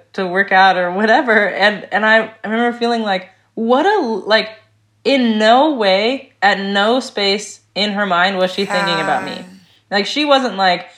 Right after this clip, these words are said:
Speaker 1: "I need to go in here because there's gonna be some other little black woman that doesn't know she could take her shirt off." Like, she was doing her thing. Like, she was in the room just as she was, confident, beautiful, I mean, amazing.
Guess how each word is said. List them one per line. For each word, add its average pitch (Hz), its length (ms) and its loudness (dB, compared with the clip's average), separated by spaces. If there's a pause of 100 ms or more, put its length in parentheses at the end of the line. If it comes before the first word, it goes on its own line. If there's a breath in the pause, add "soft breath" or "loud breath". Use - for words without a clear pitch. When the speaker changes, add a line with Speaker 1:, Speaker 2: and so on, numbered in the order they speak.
(280 soft breath)
Speaker 1:
"I 202 220 4
need 262 160 0
to 294 80 -4
go 247 200 2
in 233 140 0
here 220 320 -2
because 196 260 -4
there's 175 160 -4
gonna 175 140 -6
be 170 140 -6
some 196 240 -6
other 226 680 2 (220 loud breath)
little 202 140 -2
black 214 200 2
woman 208 220 -4
that 190 100 0
doesn't 190 180 0
know 208 120 -2
she 226 120 -6
could 240 140 -4
take 240 180 0
her 247 100 0
shirt 226 260 2
off." 214 220 4
Like, 190 160 -2
she 262 320 -2
was 285 220 -2
doing 233 400 -4
her 214 140 -2
thing. 208 260 -6
Like, 160 140 -10
she 202 320 -10
was 233 160 -4
in 196 180 -8
the 202 80 -8
room 170 460 -6
just 165 280 -6
as 190 80 -8
she 202 160 -10
was, 160 440 -2
confident, 170 720 -4 (140)
beautiful, 156 840 -6 (160)
I 160 100 -8
mean, 156 220 -10 (280)
amazing. 170 840 -6